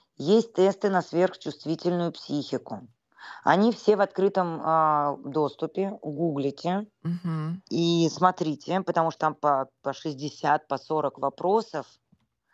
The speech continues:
Speaker 1: Они, в общем, такие клинически одобрены, ими пользуются и врачи, и психиатры, и психотерапевты.
Speaker 2: Ага.
Speaker 1: Гуглите, проходите и замечайте за собой. Но главный критерий, если это приносит вам страдания.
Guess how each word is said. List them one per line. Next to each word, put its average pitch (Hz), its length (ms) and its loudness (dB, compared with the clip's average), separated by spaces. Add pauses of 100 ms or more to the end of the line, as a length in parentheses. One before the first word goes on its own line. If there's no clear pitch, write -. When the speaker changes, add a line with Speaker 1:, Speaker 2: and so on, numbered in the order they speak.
(340)
Speaker 1:
Они, 233 360 2
в 180 100 0
общем, 170 300 -6
такие 156 340 -4
клинически 180 840 -2
одобрены, 175 720 4
ими 139 120 -2
пользуются 135 640 -4
и 139 60 -4
врачи, 151 480 0
и - 40 -4
психиатры, 160 680 0
и 127 40 -6
психотерапевты. 151 1120 0 (460)
Speaker 2:
Ага. - 480 -8 (160)
Speaker 1:
Гуглите, 220 640 2
проходите 175 880 0
и 185 340 0
замечайте 160 640 0
за 127 140 -8
собой. 139 400 0
Но 135 120 -8
главный 202 460 0
критерий, 143 560 -10 (840)
если 185 360 2
это 208 280 2
приносит 160 440 -4
вам 147 160 -2
страдания. 123 640 -6